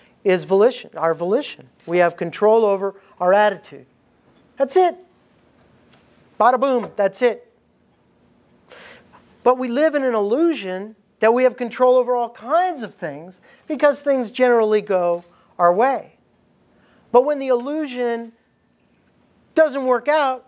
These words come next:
and I make a plan and I don't have the outcome that the plan is supposed to reflect,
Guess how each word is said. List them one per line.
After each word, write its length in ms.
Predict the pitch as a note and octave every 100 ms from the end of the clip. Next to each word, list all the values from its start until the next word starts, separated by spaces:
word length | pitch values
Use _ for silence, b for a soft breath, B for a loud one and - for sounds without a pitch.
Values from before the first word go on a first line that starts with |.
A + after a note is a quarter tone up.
| _
and 120 | G#3+ A3+
I 60 |
make 240 | A3 B3+ B3
a 60 |
plan 720 | F#3+ A3 C#4+ C#4+ A3 G#3+ A3+ _ _ -
and 360 | G3+ G#3 G#3 -
I 140 | G3+
don't 180 | G#3+ C4
have 160 | B3+ A#3+
the 140 | G#3
outcome 480 | A3 B3+ - G#3+ G#3
that 160 | G3+ G3
the 60 |
plan 520 | - A#3 A3+ A3+ A3 A3 b b
is 120 | G3+ F#3+
supposed 480 | A3 A#3 B3 B3 -
to 60 |
reflect, 640 | G#3 F#3+ B3+ C4+ B3 -